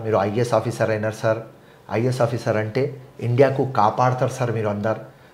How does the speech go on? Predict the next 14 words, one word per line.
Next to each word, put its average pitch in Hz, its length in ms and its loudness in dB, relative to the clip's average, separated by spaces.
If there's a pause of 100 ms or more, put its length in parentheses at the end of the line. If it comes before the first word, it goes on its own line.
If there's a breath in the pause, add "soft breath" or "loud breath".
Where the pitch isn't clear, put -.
(120)
ఆ, 165 200 2 (220 loud breath)
ఒక 131 120 4
politician, 139 840 4 (220 loud breath)
ఒక 127 140 2
government 135 760 4
five 123 300 4
years 135 180 10
ఉంటుంది, 131 340 4
ten 123 260 4
years 131 220 2
ఉంటారు, 127 360 2 (280 loud breath)
దాని 127 220 6
తర్వాత 127 280 4
వెళ్ళిపోతుంది. 127 800 0